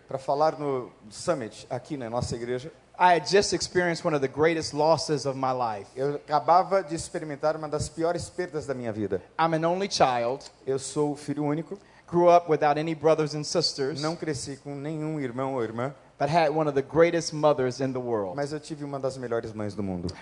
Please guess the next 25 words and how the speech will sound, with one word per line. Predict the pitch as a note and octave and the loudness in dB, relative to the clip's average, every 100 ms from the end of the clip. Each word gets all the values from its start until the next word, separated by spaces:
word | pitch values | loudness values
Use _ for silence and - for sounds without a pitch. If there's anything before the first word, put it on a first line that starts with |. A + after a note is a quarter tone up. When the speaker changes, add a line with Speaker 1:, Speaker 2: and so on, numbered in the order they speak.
| - | 0
Speaker 2:
I | D#3+ | 4
was | D#3+ D#3 | 4 2
in | G3 | -4
Chicago, | G3+ F3 - F#3 E3 C3 C3+ | -4 -4 4 4 4 2 2
where | C3+ C3 | 2 2
I | |
grew | B2+ C#3+ C3+ | 0 0 4
up, | B2+ C#3+ - - | 4 2 -2 -10
Speaker 1:
Eu | C3 | -6
estava | C3 - A2+ | -4 -2 -2
em | A#2 | -4
Chicago, | - D3 D3 D3+ C3+ | -10 -2 0 0 -4
onde | B2 A#2 | -2 -2
eu | |
havia | A2 A2+ | 0 -2
crescido, | G#2 C3 C#3 D3 D#3 F3 - | -4 -6 -4 -4 -4 -6 -6
Speaker 2:
speaking | - - A3 F#3 F3 | -8 -4 -2 0 2
at | D#3+ | 0
a | D#3+ | 2
conference. | - F#3+ F3+ C#3+ G#2 - - - | 2 2 0 -6 -8 -6 -8 -2
Speaker 1:
falando | C3 C#3 E3+ D3 | -2 0 -2 -2
e | |
ministrando | C3+ B2+ C#3+ C3+ A#2 | -4 -4 -4 -4 -4
numa | B2 | -6
conferência. | B2+ A2+ A#2+ G#2+ G2 G#2 | -6 -4 -2 -2 -6 -8